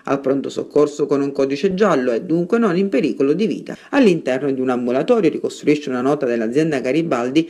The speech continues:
all'invito ad attendere nella sala adiacente, un uomo ha reagito con violenza nei confronti del sanitario che ne aveva appena curato la mamma.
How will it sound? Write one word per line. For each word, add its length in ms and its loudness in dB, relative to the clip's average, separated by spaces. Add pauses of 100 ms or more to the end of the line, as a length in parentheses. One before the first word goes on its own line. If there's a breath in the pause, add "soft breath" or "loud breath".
(180 loud breath)
all'invito 560 2
ad 80 4
attendere 560 0
nella 140 -2
sala 240 0
adiacente, 520 2
un 220 2
uomo 180 2
ha 40 2
reagito 420 2
con 180 -2
violenza 420 0
nei 140 2
confronti 600 -2
del 260 2
sanitario 580 0
che 140 -4
ne 100 -2
aveva 280 0
appena 440 0
curato 400 -2
la 140 2
mamma. 420 -8